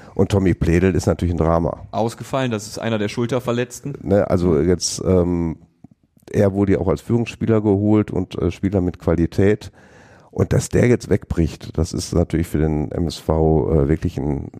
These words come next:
Speaker 1: äh, schwerer Schlag. Und hinten raus Niklas Kölle, ja auch auf dem Flügel, äh, hat auch
Speaker 2: Ja.
Speaker 1: eine Schulterverletzung im ersten Spiel der gegen Freiburg.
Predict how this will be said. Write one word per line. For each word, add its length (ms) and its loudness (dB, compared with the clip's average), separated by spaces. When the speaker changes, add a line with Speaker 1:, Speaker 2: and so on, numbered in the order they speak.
Speaker 1:
äh, 220 -4
schwerer 400 2
Schlag. 480 0
Und 160 -8
hinten 240 -2
raus 320 2
Niklas 340 0
Kölle, 280 4
ja 160 4
auch 120 0
auf 140 -2
dem 220 -2
Flügel, 680 2
äh, 220 2
hat 100 -2
auch 120 -2
Speaker 2:
Ja. 60 -2
Speaker 1:
eine 80 -2
Schulterverletzung 800 0
im 60 -6
ersten 240 -2
Spiel 260 0
der 160 2
gegen 240 -6
Freiburg. 640 0